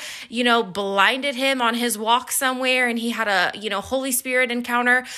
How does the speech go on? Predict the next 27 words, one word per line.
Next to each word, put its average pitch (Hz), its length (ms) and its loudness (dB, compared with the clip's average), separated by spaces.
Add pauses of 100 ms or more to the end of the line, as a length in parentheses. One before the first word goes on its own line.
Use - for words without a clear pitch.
(580)
Paul 311 240 4
used 320 280 -2
to 277 80 2
kill 254 200 -2
Christians, 262 480 0
and 233 140 0
Paul 277 360 0
wrote, 240 280 4
like, 220 340 2 (200)
half 262 420 2
of 214 140 -8
the 226 100 2
second 214 540 0 (600)
of 240 160 2
the 233 120 2
New 233 160 2
Testament, 190 520 -4
okay? 226 300 0
So 220 320 2 (320)
Colossians 254 540 2
is 220 120 -2
so 220 220 0
good. 202 240 2
I 226 80 2
love 240 300 -2
Paul 240 220 0
because, 233 380 0